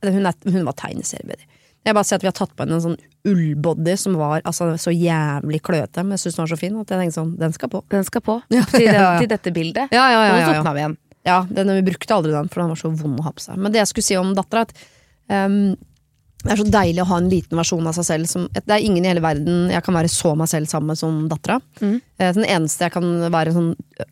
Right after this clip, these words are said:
Speaker 2: ordent-, sånn tullete og kan synge sammen og sånn, så er det datteren. Så når vi sitter i bil, så, så s-, synger vi. Og hun er den eneste jeg ikke ser flaut at, eh, hører meg synge høyt.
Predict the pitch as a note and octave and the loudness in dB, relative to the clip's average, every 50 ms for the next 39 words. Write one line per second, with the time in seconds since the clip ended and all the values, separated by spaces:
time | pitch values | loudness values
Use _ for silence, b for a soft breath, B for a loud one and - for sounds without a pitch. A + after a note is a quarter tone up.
0 | _ - F3 E3+ D#3 - - - - - F3+ - - - G#3 E3+ D3 D#3+ D3+ - | _ 0 0 2 0 0 -4 -6 -6 -4 -4 -2 0 2 2 2 2 0 -2 -2
1 | D3 - - - G#3 F#3 - - - - A#3+ G3 E3+ D3+ D3+ D3 - D#3 D3+ D3+ | -4 -4 -2 -2 -4 -2 -2 -2 0 2 4 4 4 2 2 2 0 0 0 0
2 | D#3 D#3+ G#3 A3 A3+ - E3 D#3 D#3 E3 - - - - - - F3+ F3+ E3+ E3 | -2 -2 -2 -2 -2 -2 -2 -2 -2 -4 -4 -6 -8 -10 -8 -6 -4 -2 -2 -2
3 | D#3+ D#3 - - D#3+ - E3 D#3+ D#3+ D#3+ E3+ F3 F#3+ F#3+ - F#3 F3 - - - | -2 -2 -2 -4 -4 -2 -2 -2 0 0 0 0 0 -2 -4 -6 -6 -6 -4 -2
4 | F3+ E3+ D#3+ D#3+ - - - - - - - F#3 D#3 D3+ D3+ D#3 E3 E3+ D3+ - | -2 0 0 -2 -4 -6 -6 -6 -4 -2 0 0 0 0 0 0 0 0 -2 -4
5 | - _ - - F#3+ F#3+ F#3 F#3+ - F#3+ E3 D3 - - E3 E3+ D#3 - D#3+ - | -12 _ -4 -2 0 2 2 2 2 2 0 0 0 0 -2 -2 -2 -2 -4 -6
6 | D#3+ D3+ - D3+ C#3+ - D#3 D#3 - - - - - - E3 D#3 D#3 E3 D#3 F3+ | -6 -4 -4 -6 -6 -6 -8 -10 -10 -12 -14 -10 -8 -8 -6 -6 -4 -2 0 0
7 | E3+ D#3+ D#3 E3+ E3 - F#3+ E3+ D#3+ E3+ F3 F3+ F3+ - | 0 0 -2 -4 -2 -2 -2 -2 0 0 0 -2 -2 -4